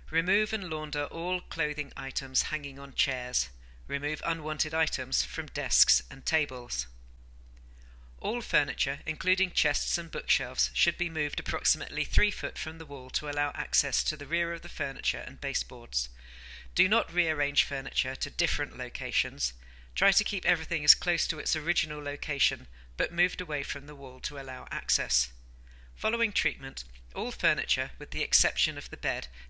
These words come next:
can be returned to its usual position against the wall. The bed should be kept at least three inches from the wall on all sides after treatment to prevent bedbugs accessing the bed directly from the wall.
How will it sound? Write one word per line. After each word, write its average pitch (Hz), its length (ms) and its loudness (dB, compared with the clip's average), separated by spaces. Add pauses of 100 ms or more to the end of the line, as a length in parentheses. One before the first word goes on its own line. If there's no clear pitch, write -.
can 170 140 2
be 170 140 8
returned 151 500 0
to 147 120 -2
its - 200 0
usual 156 280 -2
position 143 480 2
against 127 360 0
the 143 80 -8
wall. 135 300 -10 (640)
The 170 80 -6
bed 185 340 6 (100)
should - 240 6
be 202 100 0
kept - 460 -2
at - 160 -2
least - 340 0
three 208 200 4
inches 139 560 2
from 147 200 -6
the 151 60 -8
wall 131 320 -6
on 135 160 -8
all 151 200 -8
sides 131 540 0
after - 280 -2
treatment - 500 -4 (280)
to - 100 0
prevent 185 420 0
bedbugs 147 480 0
accessing 147 600 2
the 139 60 -8
bed 127 360 -4
directly 139 480 0
from 131 240 -8
the 135 80 -10
wall. 143 260 -6